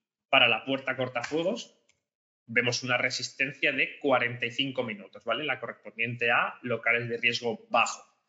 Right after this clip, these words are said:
en el C T E, ¿vale? Pero en este caso podría ser cualquier tipo de, eh,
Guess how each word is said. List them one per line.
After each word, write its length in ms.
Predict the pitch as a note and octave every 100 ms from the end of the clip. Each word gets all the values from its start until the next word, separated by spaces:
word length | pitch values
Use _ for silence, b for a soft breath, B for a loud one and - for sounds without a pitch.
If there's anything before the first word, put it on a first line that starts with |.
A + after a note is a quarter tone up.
| _ -
en 160 | A#2
el 120 | A2 A2+
C 160 | A#2
T 120 | A2
E, 180 | G2+ F#2
¿vale? 200 | F#2+ A2+
Pero 260 | B2+ A2+ - - _ _
en 160 | - A2+
este 220 | A#2 A#2+
caso 420 | A#2+ - G3 G#3 b b b _ _ _ _ _ _ _ _ _ _ _ _ - -
podría 340 | C#3 B2+ C3
ser 480 | B2+ C3+ - - _ _
cualquier 440 | - A#2+ A#2+ B2+ -
tipo 240 | C3 A#2+
de, 420 | A#2 B2+ C3 - -
eh, 580 | B2+ A#2 A2 A2 G#2